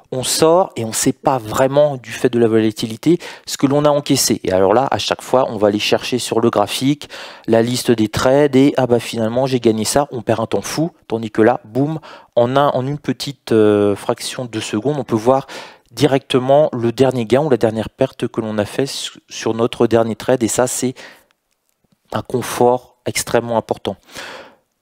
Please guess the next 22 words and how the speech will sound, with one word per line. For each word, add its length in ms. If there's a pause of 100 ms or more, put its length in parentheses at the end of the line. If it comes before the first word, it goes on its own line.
(500)
Quand 140
vous 100
avez 120
fait 160
ça, 320
bah, 140
vous 140
n'oubliez 380
pas 280
d'enregistrer, 640 (200)
hein, 380
voilà, 260
je 120
l'ai 80
mis, 260
euh, 60
j'ai 180
mis 160
en 80
test. 400 (800)
Vous 180
pouvez 520